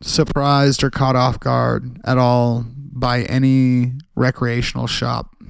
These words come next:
that I go into. Uh,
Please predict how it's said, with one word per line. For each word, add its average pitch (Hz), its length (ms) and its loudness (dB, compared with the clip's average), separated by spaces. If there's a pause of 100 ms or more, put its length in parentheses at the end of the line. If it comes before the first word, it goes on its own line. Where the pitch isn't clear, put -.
(180)
that 127 100 -6
I 117 120 -8
go 127 240 -4
into. 120 560 -6 (840)
Uh, 123 320 2